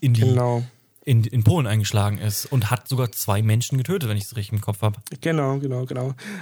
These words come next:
Speaker 2: Und dazu noch, das war zwar der Tenor am Anfang, aber da haben auch viele Medien, haben da was Falsches zitiert. Und zwar
Speaker 1: Mhm.
Speaker 2: gab es eine offizielle Meldung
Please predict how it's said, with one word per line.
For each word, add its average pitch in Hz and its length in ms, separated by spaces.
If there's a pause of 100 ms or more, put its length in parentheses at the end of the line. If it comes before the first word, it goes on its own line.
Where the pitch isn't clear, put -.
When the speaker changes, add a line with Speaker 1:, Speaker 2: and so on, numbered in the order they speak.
Speaker 2:
Und 139 100
dazu 139 240
noch, 202 180 (320)
das 127 200
war 196 140
zwar 170 160
der 143 120
Tenor 185 360
am 131 100
Anfang, 143 460 (100)
aber 151 240
da 147 140
haben 170 240
auch 147 160
viele 202 280
Medien, 175 460
haben 165 100
da 151 120
was 143 160
Falsches 165 460
zitiert. 143 600 (460)
Und 139 120
zwar 143 300
Speaker 1:
Mhm. 139 100 (680)
Speaker 2:
gab 175 180
es 202 140
eine 165 160
offizielle 160 420
Meldung 165 600